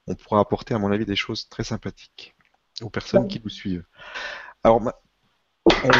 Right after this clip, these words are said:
Speaker 1: va, euh, clôturer donc la, la conférence. Euh, vraiment, je vous remercie, on, vraiment à tous, euh, d'avoir été aussi nombreux présents ce soir. C'est, c'est vraiment super. On sent vraiment cette énergie de groupe,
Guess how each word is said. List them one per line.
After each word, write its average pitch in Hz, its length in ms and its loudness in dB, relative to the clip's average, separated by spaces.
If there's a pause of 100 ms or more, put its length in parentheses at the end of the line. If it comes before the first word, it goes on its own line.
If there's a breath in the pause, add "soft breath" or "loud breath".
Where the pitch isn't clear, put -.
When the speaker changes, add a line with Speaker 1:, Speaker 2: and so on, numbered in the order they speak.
Speaker 1:
va, 135 320 8
euh, 107 160 10
clôturer 123 560 2
donc 110 220 -4
la, 95 420 -2
la 101 120 0
conférence. 135 880 0 (500 soft breath)
Euh, 107 120 4
vraiment, 147 580 6 (260)
je - 120 -14
vous 107 100 -6
remercie, 113 580 -2
on, 104 400 -4 (320)
vraiment 110 280 0
à 95 100 -4 (120)
tous, - 500 -8 (640 loud breath)
euh, 92 440 -6
d'avoir 101 320 2
été 104 400 0
aussi 95 360 0
nombreux 123 600 6
présents 110 320 0
ce 104 140 0
soir. 127 440 2
C'est, 92 360 0
c'est - 160 -8
vraiment 104 240 2
super. 120 380 2
On 101 80 2
sent 117 180 2
vraiment 107 260 2
cette - 240 -2
énergie 107 380 2
de 104 60 -10
groupe, 104 340 0